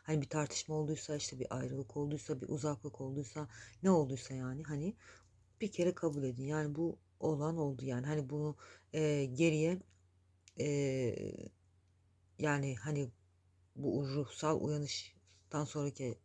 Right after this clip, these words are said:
aşamadayız ya. E, hani dediğim gibi işte hatalıysanız siz özür dileyin. E, ama hani onun dışındaki her şey için artık olan oldu dediğim gibi. E,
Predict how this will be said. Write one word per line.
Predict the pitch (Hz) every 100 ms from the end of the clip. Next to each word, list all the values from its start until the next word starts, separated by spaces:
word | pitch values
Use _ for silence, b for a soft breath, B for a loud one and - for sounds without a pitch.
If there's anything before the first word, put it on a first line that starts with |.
| _
aşamadayız | - 151 147 139 139 240 185
ya. | 123 117 B B B B B B B -
E, | 151 147 143 139 131 - _ _ _ _ _ _ _ _ _ _ B B B B _ _ _ _ _
hani | - 165
dediğim | 160 165 190
gibi | 175
işte | - 170
hatalıysanız | 165 170 170 170 175 170
siz | 170 -
özür | 170 - 151
dileyin. | 147 165 214 190 -
E, | 151 143
ama | - 156 160
hani | 160 160 B B B
onun | 180 170
dışındaki | 151 - 147 143
her | 170
şey | 156 143
için | - 175
artık | 160 151 -
olan | 147 151
oldu | 143 131 117
dediğim | 127 120 120
gibi. | 123 170 - B B B B B B B _
E, | 170 165 160 160